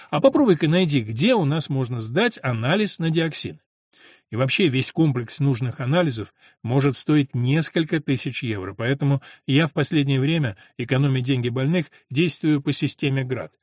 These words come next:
Примерно представляя, чем загружен современный горожанин, чищу его с запасом дешёвыми и эффективными препаратами. А дальше человеку надо менять режим питания, давать нагрузки, чтобы гены переключить.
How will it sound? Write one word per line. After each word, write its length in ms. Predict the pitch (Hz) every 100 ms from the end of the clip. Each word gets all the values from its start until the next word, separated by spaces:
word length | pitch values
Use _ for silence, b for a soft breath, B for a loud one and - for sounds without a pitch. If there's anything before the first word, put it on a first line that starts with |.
| b b b
Примерно 440 | 254 233 175 160
представляя, 720 | 156 151 - 180 180 135 110
чем 260 | - 160 123
загружен 480 | 135 143 135 117 110
современный 560 | 143 135 143 131 131
горожанин, 540 | 147 170 196 220 175 143
чищу 420 | - 208 - 160
его 200 | 151 135
с 40 |
запасом 760 | 127 143 180 160 156 135 104 107
дешёвыми 640 | 147 - 156 135 120 117 -
и 120 | 113
эффективными 580 | - 104 - 110 104 107
препаратами. 640 | 110 104 110 76 - - _ B B B B B
А 240 | 110 127
дальше 320 | 139 226 -
человеку 400 | 220 214 180 190
надо 220 | 170 175 165
менять 320 | 139 151 147
режим 320 | 135 135 131
питания, 560 | 123 120 110 117 113 -
давать 340 | 107 120 151
нагрузки, 460 | 123 104 110 110 110
чтобы 300 | - 98 98
гены 300 | 117 147 143
переключить. 680 | 135 123 123 110 101 -